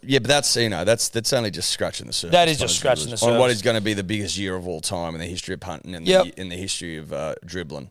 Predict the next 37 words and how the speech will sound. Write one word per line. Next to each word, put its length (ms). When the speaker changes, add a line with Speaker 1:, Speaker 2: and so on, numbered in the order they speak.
Speaker 2:
Now, 360
before 440
we 120
do 140
get 100
into 120
a 60
bit 80
of 80
sport, 320
Eddie, 280
given 240
that 140
it 80
is, 340
um, 480
in 140
our 80
title, 540
uh, 1040
punters 280
and 100
dribblers 220
hats 480
will 120
be 100
restocked. 680
Well, 140
not 140
even 160
restocked. 520
The 120
le-, 200
what's 280
left 260
will 100
be 140